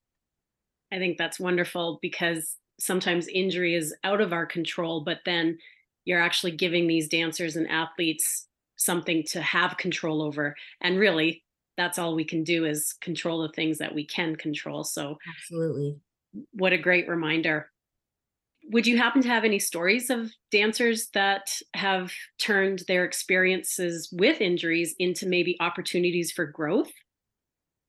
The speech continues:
Speaker 2: I'm really inspired actually by, uh, athletes and, and others who have gone through many situations that they really have no control over, yet have found a way to think about how to reimagine things. So,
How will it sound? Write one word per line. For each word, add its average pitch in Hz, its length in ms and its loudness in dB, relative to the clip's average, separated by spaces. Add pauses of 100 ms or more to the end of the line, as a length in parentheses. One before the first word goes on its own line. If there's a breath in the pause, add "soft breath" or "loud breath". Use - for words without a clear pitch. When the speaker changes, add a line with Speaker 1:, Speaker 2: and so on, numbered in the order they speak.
(300)
Speaker 2:
I'm 220 180 8
really 254 180 8
inspired 202 440 4
actually 160 380 -2
by, 151 480 2 (120)
uh, 151 260 0 (100)
athletes 170 640 0
and, 160 320 -2 (120)
and 165 180 -2
others 170 420 0
who 165 320 -2 (540 loud breath)
have 170 220 0
gone 185 240 6
through 214 220 2
many 175 260 2
situations 160 800 0
that 151 360 0 (220)
they 175 140 -2
really 185 420 4
have 180 200 -2
no 170 120 2
control 156 460 0
over, 170 220 0
yet 170 340 0 (540 loud breath)
have 165 260 0 (380)
found 226 320 6
a 226 80 6
way 180 340 2
to 180 180 -2
think 175 280 -2
about 165 240 0
how 160 120 0
to 156 60 2
reimagine 147 760 0
things. 139 300 0
So, 143 220 2